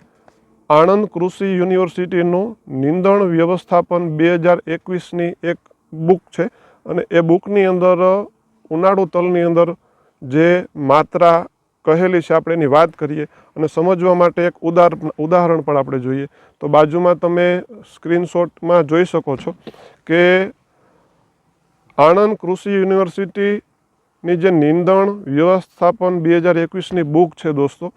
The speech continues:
એમાં કપાસ માટે જે pendimethalin ત્રીસ ટકા ઈ સી દવા છે, એની માત્રા લખેલ છે ત્રણ હજાર ત્રણસો ને ત્રીસ એમ એલથી પાંચ હજાર એમ એલ per hectare. મોટો ડોઝ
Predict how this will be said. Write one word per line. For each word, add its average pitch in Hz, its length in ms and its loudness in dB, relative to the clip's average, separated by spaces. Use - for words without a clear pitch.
એમાં 165 240 2
કપાસ 196 480 0
માટે 185 360 0
જે 185 120 0
pendimethalin 170 1000 -2
ત્રીસ 165 200 -8
ટકા 170 360 0
ઈ 156 60 -4
સી 165 180 -6
દવા 160 320 2
છે, 165 260 -4
એની 160 200 0
માત્રા 147 420 0
લખેલ 165 360 0
છે 175 200 -6
ત્રણ 175 300 0
હજાર 170 320 0
ત્રણસો 170 540 -4
ને 170 140 0
ત્રીસ 165 420 -6
એમ 165 160 0
એલથી 175 400 -2
પાંચ 170 400 2
હજાર 160 360 -2
એમ 165 200 -4
એલ 160 100 0
per 156 160 2
hectare. 135 480 -2
મોટો 160 380 4
ડોઝ 175 300 2